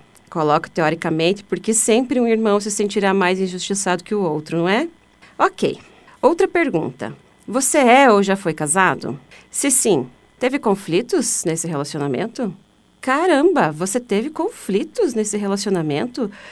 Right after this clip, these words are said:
com a pessoa maravilhosa que você escolheu para viver o resto da sua vida, viver para sempre ao lado dela?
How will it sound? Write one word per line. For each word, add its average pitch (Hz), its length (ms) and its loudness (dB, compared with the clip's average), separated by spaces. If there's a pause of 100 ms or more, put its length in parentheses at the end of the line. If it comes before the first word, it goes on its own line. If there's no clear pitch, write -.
(140)
com 202 140 4
a 214 80 4
pessoa 220 520 0
maravilhosa 240 840 2
que 208 100 -8
você 202 280 -2
escolheu 190 480 -2
para 196 180 -2
viver 185 320 0
o 196 80 0
resto 185 600 -2
da 233 100 -4
sua 220 240 -6
vida, 175 420 -6
viver 165 300 -4
para 233 260 -2
sempre 285 540 0
ao 247 60 0
lado 214 240 0
dela? 190 520 -4